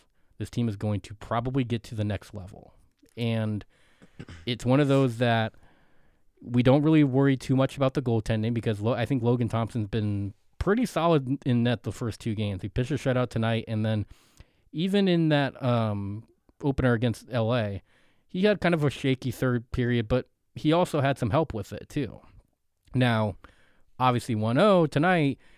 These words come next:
you'd like to see the offense give him a little bit more goal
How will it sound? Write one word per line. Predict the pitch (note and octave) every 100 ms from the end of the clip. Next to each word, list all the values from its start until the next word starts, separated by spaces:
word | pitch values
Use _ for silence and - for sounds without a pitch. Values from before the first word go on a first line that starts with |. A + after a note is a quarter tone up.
| _
you'd | B2 C3
like | C#3 C#3+
to | C3+
see | -
the | B2+ B2
offense | A#2+ B2+ G#2+
give | C#3 A#2 G2
him | A2 A#2
a | A2+
little | F3 C#4 C#4+
bit | E3+ D3+
more | B2+ B2
goal | A2 A#2 G#2+ B2